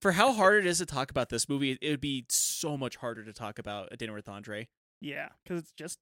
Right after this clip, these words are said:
Speaker 2: two dudes talking, catching up on life and talking about the existentialism.
Speaker 1: Yeah. Which, weirdly enough, Dinner with Andre w-, worked very well as a play.
Speaker 2: Yeah, it would work perfectly.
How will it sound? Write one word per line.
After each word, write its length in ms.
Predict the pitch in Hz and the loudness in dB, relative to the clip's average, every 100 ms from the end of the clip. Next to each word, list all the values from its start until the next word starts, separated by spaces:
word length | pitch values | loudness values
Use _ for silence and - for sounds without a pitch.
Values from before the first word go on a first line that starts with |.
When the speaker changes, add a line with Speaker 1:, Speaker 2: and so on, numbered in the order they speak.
| - | -2
Speaker 2:
two 180 | 180 180 | -2 0
dudes 300 | 185 190 - | -2 -4 0
talking, 400 | 160 139 - - | 0 0 -6 -8
catching 320 | - 170 185 | -4 0 2
up 120 | 175 180 | 2 0
on 160 | 170 | -2
life 260 | 160 156 156 | -2 -4 -4
and 100 | 139 | -8
talking 320 | - 143 156 | -4 -4 -4
about 220 | 143 143 147 | -4 -4 -6
the 60 | |
existentialism. 800 | 135 - 139 - - - - - _ _ | -10 -10 -12 -12 -12 -14 -14 -16 _ _
Speaker 1:
Yeah. 200 | 113 87 - _ _ _ _ _ _ _ | -12 -12 -16 _ _ _ _ _ _ _
Which, 260 | 131 123 - _ _ - | -6 -6 -10 _ _ 0
weirdly 200 | 175 247 | 4 4
enough, 180 | 233 - _ _ | 4 0 _ _
Dinner 160 | 190 233 | 4 4
with 140 | 208 | 4
Andre 300 | 202 202 220 214 - | 2 2 2 0 -6
w-, 140 | 143 143 | -8 -4
worked 220 | 190 _ _ - | -4 _ _ -8
very 300 | 247 240 214 | -2 2 4
well 180 | 175 151 | 4 2
as 100 | 135 | 0
a 40 | |
play. 320 | 117 117 71 - _ _ - | -6 -8 -8 -16 _ _ 0
Speaker 2:
Yeah, 200 | 175 226 - | 4 4 2
it 100 | - | -6
would 140 | 165 - 165 | -8 -8 -8
work 160 | 175 | -6
perfectly. 400 | - 175 - - | -4 -4 -8 -14